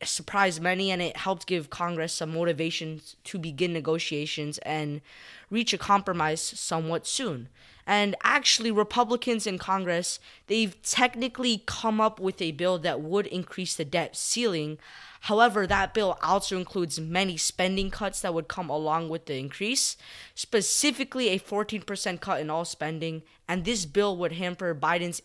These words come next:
Anti-Inflation Act, which included a lot of anti-climate change legislation. Now, this bill that Republicans have passed is by no means what Democrats would want.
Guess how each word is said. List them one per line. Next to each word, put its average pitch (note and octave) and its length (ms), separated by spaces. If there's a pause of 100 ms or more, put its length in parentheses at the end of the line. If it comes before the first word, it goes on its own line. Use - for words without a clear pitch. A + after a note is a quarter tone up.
Anti-Inflation F3 1400
Act, E3 320 (240)
which - 280
included F3 580
a D3 100
lot D3+ 260
of D3 200
anti-climate D#3 800
change C#3+ 480
legislation. C3 840 (720)
Now, F3 140
this A#3+ 220
bill B3+ 180
that B3 100
Republicans A3 720
have F#3+ 140
passed F#3+ 360
is E3+ 200
by E3 160
no F#3 180
means F3+ 320
what D3+ 160
Democrats D3+ 560
would C#3 140
want. A3 320